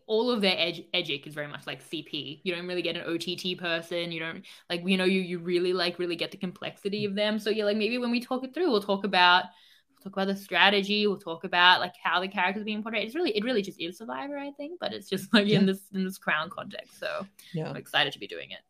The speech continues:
Speaker 2: Uh, didn't a new season of Australian Survivor didn't, i-, is, but that won't come out for a while. They just,
Speaker 1: No,
Speaker 2: uh,
Speaker 1: yeah, that's
Speaker 2: yeah,
Speaker 1: next
Speaker 2: okay.
Speaker 1: year. Thank
Speaker 2: Next
Speaker 1: God.
Speaker 2: year.
Speaker 1: No. <laughs>
Speaker 2: Oh, okay.
Speaker 1: We all
Speaker 2: All right.
Speaker 1: need our time. We need a,
Speaker 2: Okay.
Speaker 1: this is why
Speaker 2: All right.
Speaker 1: this, this year we focus on The Crown
Speaker 2: The
Speaker 1: and also
Speaker 2: Crown.
Speaker 1: Survivor forty-three. But yeah, I'm excited about it.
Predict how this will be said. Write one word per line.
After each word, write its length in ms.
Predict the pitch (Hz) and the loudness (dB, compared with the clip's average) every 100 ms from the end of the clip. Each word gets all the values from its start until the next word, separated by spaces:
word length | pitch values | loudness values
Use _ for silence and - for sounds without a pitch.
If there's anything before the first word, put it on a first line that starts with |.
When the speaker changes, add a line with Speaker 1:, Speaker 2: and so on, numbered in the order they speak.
| _ _ _ | _ _ _
Speaker 2:
Uh, 140 | 208 202 190 180 202 | 6 6 4 0 2
didn't 220 | 196 262 | 4 6
a 120 | 233 240 | 6 8
new 160 | 285 | 8
season 300 | - 269 254 | 8 6 6
of 100 | 247 | 8
Australian 540 | 226 - 262 262 165 143 | 6 8 6 8 6 4
Survivor 320 | 156 151 151 | 6 6 8
didn't, 180 | 170 175 | 4 4
i-, 40 | |
is, 380 | 185 175 170 165 170 | 6 6 6 4 6
but 100 | 165 | 8
that 140 | 208 196 | 10 10
won't 160 | 175 | 6
come 160 | 165 151 | 4 2
out 160 | 139 | 2
for 100 | - | -2
a 60 | 135 | -4
while. 260 | 131 - 160 | -4 -8 -4
They 140 | 151 | -4
just, 240 | 143 - | -4 -2
Speaker 1:
No, 320 | 220 226 214 185 | 6 10 10 10
Speaker 2:
uh, 40 | |
Speaker 1:
yeah, 200 | 180 160 | 8 8
that's 240 | 156 165 185 | 6 2 0
Speaker 2:
yeah, 120 | 165 | -2
Speaker 1:
next 200 | 151 - | -4 -6
Speaker 2:
okay. 120 | 139 | -6
Speaker 1:
year. 200 | - - - | -6 -8 -12
Thank 160 | - | -6
Speaker 2:
Next 280 | 160 - - | -6 -4 0
Speaker 1:
God. 20 | |
Speaker 2:
year. 200 | 151 202 | 2 8
Speaker 1:
No. 240 | 240 254 247 | 10 12 12
<laughs> 140 | 247 | 10
Speaker 2:
Oh, 120 | 277 | 8
okay. 400 | - 294 233 233 | 8 8 8 6
Speaker 1:
We 80 | 226 | 6
all 80 | 240 | 8
Speaker 2:
All 40 | |
right. 60 | 247 | 8
Speaker 1:
need 80 | 233 | 8
our 140 | 208 | 8
time. 320 | 202 160 151 | 8 4 2
We 100 | 165 | -4
need 140 | 170 170 | -2 -2
a, 160 | 160 - | -2 -4
Speaker 2:
Okay. 240 | 185 - 151 | -6 0 0
Speaker 1:
this 80 | 214 | 6
is 60 | |
why 120 | 196 | 8
Speaker 2:
All 60 | 190 | 8
right. 100 | 196 | 6
Speaker 1:
this, 140 | 214 | 2
this 220 | 208 240 269 | 0 -2 2
year 260 | 311 339 | 2 2
we 120 | 220 196 | -4 -4
focus 340 | 190 202 196 | -4 -4 -4
on 320 | 170 165 165 - _ | -4 -6 -10 -20 _
The 60 | - | -20
Crown 420 | - 139 135 - _ _ - | -12 -10 -10 -14 _ _ 2
Speaker 2:
The 100 | 160 | 4
Speaker 1:
and 100 | 160 | 4
also 60 | 139 | 0
Speaker 2:
Crown. 200 | 131 - | 0 -2
Speaker 1:
Survivor 260 | - 92 - | -6 -8 -8
forty-three. 420 | 71 - 82 - - | -12 -12 -12 -14 -14
But 100 | - | -10
yeah, 140 | - - | -8 -8
I'm 120 | - | -14
excited 320 | - - 76 | -14 -14 -12
about 200 | 76 | -10
it. 80 | 65 | -12